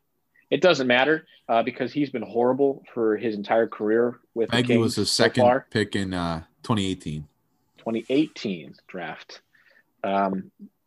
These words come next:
Speaker 1: picked ahead of Luka Doncic, of course, which will go down in infamy. Um, he's not worth Saddiq Bey. Did the Pistons make the right move?
Speaker 2: I feel like this is one of those, uh,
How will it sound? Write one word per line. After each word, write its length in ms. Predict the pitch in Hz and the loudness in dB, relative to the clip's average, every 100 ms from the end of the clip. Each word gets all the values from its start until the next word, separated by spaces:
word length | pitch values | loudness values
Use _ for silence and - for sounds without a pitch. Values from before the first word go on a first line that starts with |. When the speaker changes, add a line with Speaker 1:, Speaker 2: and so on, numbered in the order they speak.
| _ - | _ 0
Speaker 1:
picked 220 | 135 120 | 0 2
ahead 260 | 107 127 | 2 2
of 100 | 117 | 2
Luka 220 | 117 123 104 | 0 -2 2
Doncic, 460 | 110 110 120 104 | 2 2 -2 -4
of 80 | 104 | -8
course, 500 | - 120 123 - - _ - | 0 2 2 -6 -14 _ -20
which 160 | - | -12
will 80 | 95 | -6
go 140 | 107 | 0
down 220 | 104 101 92 | 2 0 -2
in 60 | |
infamy. 480 | 104 107 120 120 123 - - - - _ _ | -8 -8 -6 -6 -8 -20 -20 -20 -20 _ _
Um, 400 | 202 202 208 104 - _ _ _ | -2 2 2 -2 -8 _ _ _
he's 320 | - 160 151 | 0 2 4
not 220 | 143 135 127 | 4 4 4
worth 260 | 127 120 - - | 4 2 -6 -18
Saddiq 380 | - 117 104 - | -6 -2 -2 -2
Bey. 320 | 95 85 - _ _ | -2 -2 -8 _ _
Did 260 | 135 131 123 | 2 4 4
the 400 | 127 127 123 120 _ _ - | 4 6 4 0 _ _ 0
Pistons 380 | 185 - 160 | 0 2 0
make 220 | 139 135 117 | 2 2 4
the 80 | |
right 200 | 113 123 | 4 4
move? 280 | 117 95 76 - _ _ _ _ _ _ _ _ _ _ _ - | 2 -4 -6 -18 _ _ _ _ _ _ _ _ _ _ _ -2
Speaker 2:
I 140 | 117 | -2
feel 220 | - 160 | 2 2
like 120 | 170 | 4
this 200 | 160 147 | 2 0
is 140 | 139 110 | 0 0
one 220 | 110 120 | 2 4
of 120 | 117 | 4
those, 500 | 113 110 104 92 - _ _ - | 4 4 2 0 -10 _ _ -20
uh, 300 | 62 - | -20 -20